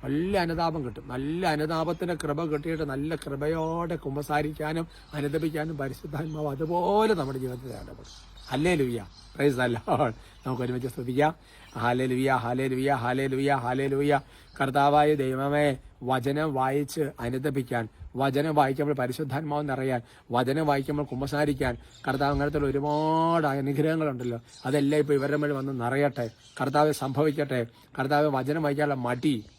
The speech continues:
മന്ദത, പിന്നെയാണ് ചിന്ത, യേശുവിൻ്റെ നാമത്തിൽ ബന്ധി വിട്ടോട്ടെ.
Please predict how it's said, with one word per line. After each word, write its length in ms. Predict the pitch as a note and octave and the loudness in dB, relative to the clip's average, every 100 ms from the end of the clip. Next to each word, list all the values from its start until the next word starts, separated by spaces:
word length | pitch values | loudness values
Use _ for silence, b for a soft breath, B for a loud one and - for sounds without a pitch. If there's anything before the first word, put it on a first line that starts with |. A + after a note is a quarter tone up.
| B2 | -6
മന്ദത, 440 | B2 C#3 D#3 C#3 A#2 G2+ - - | -4 0 2 2 0 -2 -14 -4
പിന്നെയാണ് 420 | C#3 D#3+ D3+ C3+ | -2 2 0 0
ചിന്ത, 180 | C#3 C#3 | -2 0
യേശുവിൻ്റെ 520 | B2 D3+ A3 F#3+ D#3 | 2 4 4 2 -2
നാമത്തിൽ 260 | D3+ D3+ | -4 -4
ബന്ധി 280 | D3 C3+ C#3 | -2 -2 -2
വിട്ടോട്ടെ. 500 | C3+ B2+ B3 G3 A#2 | -4 4 4 4 -4